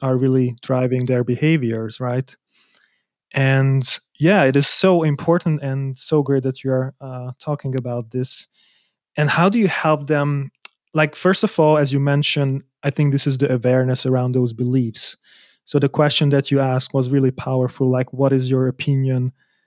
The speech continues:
uh, of salesperson?" Right? And then this is the awareness that I get aware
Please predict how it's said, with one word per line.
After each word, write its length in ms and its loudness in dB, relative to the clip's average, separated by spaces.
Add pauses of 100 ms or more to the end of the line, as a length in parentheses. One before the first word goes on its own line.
(360)
uh, 300 -2
of 160 -2
salesperson?" 880 -2 (260)
Right? 380 -4 (800)
And 160 0
then 120 4
this 180 2
is 140 2
the 160 2
awareness 600 2
that 140 -2
I 140 0 (240)
get 180 0
aware 560 0